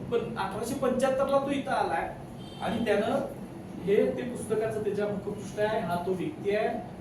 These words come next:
आणि त्यानं ती वा-, अस्सल वाघनख सातारा छत्रपतींच्याकडे बघितल्याचं त्याच्या पुस्तकात लिहून ठेवलं. असे कितीतरी संदर्भ आहेत, कितीतरी संदर्भ आहेत. वर्तमानपत्रीय जर मग संदर्भावर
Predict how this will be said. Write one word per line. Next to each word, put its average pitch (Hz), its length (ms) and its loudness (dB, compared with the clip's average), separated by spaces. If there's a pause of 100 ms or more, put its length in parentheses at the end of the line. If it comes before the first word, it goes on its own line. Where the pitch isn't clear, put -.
(220)
आणि 190 160 -4
त्यानं 185 360 2 (760)
ती 247 100 2
वा-, 202 360 2
अस्सल - 280 4
वाघनख 269 520 8
सातारा 233 440 2
छत्रपतींच्याकडे 208 720 -2
बघितल्याचं 185 580 0
त्याच्या 190 220 -2
पुस्तकात 185 420 -4 (100)
लिहून 185 240 0
ठेवलं. 180 220 0 (520)
असे 247 180 4
कितीतरी 359 680 10
संदर्भ 269 420 6
आहेत, - 280 2
कितीतरी 285 720 4
संदर्भ 208 420 2
आहेत. - 140 -2 (480)
वर्तमानपत्रीय 277 960 4
जर 285 320 4
मग 285 120 6
संदर्भावर 262 760 6